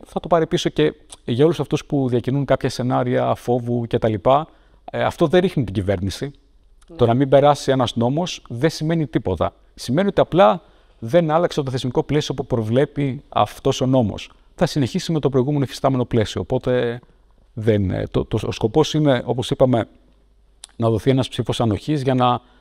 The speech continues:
Speaker 1: για να κυβερνηθεί η χώρα.
Speaker 2: Και θα είστε έτοιμοι, όπως κατάλαβα, με τοποθετήσεις, με προτάσεις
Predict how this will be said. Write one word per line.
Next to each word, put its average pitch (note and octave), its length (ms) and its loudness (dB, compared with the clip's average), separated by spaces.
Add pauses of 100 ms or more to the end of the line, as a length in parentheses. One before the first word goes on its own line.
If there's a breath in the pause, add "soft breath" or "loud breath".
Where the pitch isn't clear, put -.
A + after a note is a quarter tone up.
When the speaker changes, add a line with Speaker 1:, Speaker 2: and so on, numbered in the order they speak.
(260 soft breath)
Speaker 1:
για B2+ 200 4
να C3+ 100 4
κυβερνηθεί A#2+ 480 -2
η A#2 40 2
χώρα. G2 360 -2 (600 soft breath)
Speaker 2:
Και D#4 260 0
θα - 120 0
είστε G#3+ 260 0
έτοιμοι, F3+ 300 -2
όπως E3+ 280 -4
κατάλαβα, G#3 520 0
με F#3 640 0 (100)
τοποθετήσεις, F#3 800 -4
με F3+ 100 -2
προτάσεις F3+ 800 -2